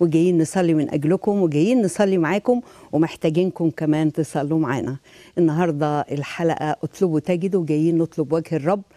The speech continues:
زي كل مرة بنيجي فيها قدام السيد ونقول له: "نحوك أعيننا، نحوك أعيننا" في كل اللي بيحصل في العالم،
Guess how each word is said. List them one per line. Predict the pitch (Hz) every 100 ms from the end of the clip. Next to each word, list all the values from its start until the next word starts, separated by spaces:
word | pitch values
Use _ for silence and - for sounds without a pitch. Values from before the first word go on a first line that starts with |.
| - - -
زي | 147 170 156 147
كل | - 208 180
مرة | 175 180 165
بنيجي | 151 175 190 170
فيها | - 202 170
قدام | - 143 170 160
السيد | 151 - 185 165 135 - - - - -
ونقول | 170 - 185
له: | 165
"نحوك | 160 165 - 156 147 -
أعيننا، | 156 151 151 147 143 147 135 - - _
نحوك | 175 180 208 175 -
أعيننا" | 170 165 190 202 196 196 -
في | -
كل | - 202 190
اللي | 170
بيحصل | 156 175 - 170 147
في | 170
العالم، | 160 160 165 151 143